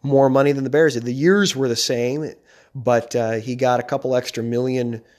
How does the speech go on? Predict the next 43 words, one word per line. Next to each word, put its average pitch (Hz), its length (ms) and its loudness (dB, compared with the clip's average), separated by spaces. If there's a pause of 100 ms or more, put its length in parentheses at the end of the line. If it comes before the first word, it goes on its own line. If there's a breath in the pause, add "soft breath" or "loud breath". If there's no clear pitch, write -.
(440 soft breath)
per 135 180 4
season 127 460 0
out 120 180 0
of 113 60 -4
Carolina 123 560 0
that 127 120 -8
he 127 40 -10
did 139 160 -6
for 156 140 -8
Chicago. 185 500 -4
Good 165 300 2
for 180 120 -2
him. 190 460 2 (1040 soft breath)
Uh, 104 200 -12
best 135 360 0
of 127 80 -4
luck 135 180 2
to - 80 -20
Teddy 139 220 -2
Bridgewater 135 640 0
in 127 80 -4
Carolina. 135 500 0
The 117 80 -6
Bears 120 320 2
will 120 100 2
get 120 160 -4
to 110 60 -8
see 143 240 0
him 123 220 -6
this 113 200 -4
season 123 400 -4
and 110 140 -10
see 117 380 -8 (1400 soft breath)
either 117 220 -2
what 113 220 2
they 117 100 4
missed 117 300 0
out 131 220 4
on 165 320 0
or 123 340 2
if 113 220 -4
they 120 100 2
made, 135 400 -2